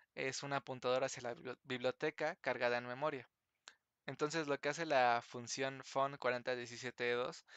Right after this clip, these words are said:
es que va a realizar un hash a cada función de la biblioteca y cuando, cuando encuentre aquella que coincida con el identificador, ahora sí la va a ejecutar. Este es un ejemplo que me parece muy,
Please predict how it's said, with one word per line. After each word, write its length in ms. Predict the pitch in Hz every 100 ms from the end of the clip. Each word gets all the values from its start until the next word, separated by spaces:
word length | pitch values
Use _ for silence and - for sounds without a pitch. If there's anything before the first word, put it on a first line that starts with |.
| - - -
es 200 | 135 135
que 120 | 139
va 100 | 127
a 20 | 131
realizar 320 | 143 143 131
un 120 | 131 -
hash 280 | 127 131 -
a 120 | -
cada 360 | 127 143 165 185
función 520 | - 131 - 143 147
de 120 | 139
la 80 | 117
biblioteca 600 | 113 110 - 135 131 170 _ _ _ _ _ _ _ _
y 300 | 135 143 160
cuando, 680 | - 127 117 117 113 110 - - - _ -
cuando 240 | 117 117
encuentre 480 | 117 131 135 143 131
aquella 320 | 113 123 127
que 100 | 123
coincida 420 | 113 113 123 123
con 200 | - 113
el 80 | 113
identificador, 720 | 110 107 110 113 117 113 156 - _ _ _ _ _ _ _ _
ahora 220 | 117 117
sí 180 | 113 127
la 160 | 120 110
va 180 | 107 107
a 40 |
ejecutar. 540 | - 110 113 143 143 - - - - - - _ _ _ -
Este 340 | 127 - 135
es 340 | 127 - - -
un 160 | 131
ejemplo 360 | 120 131 123 123
que 120 | 113
me 80 | 107
parece 320 | 113 117 127
muy, 280 | 117 113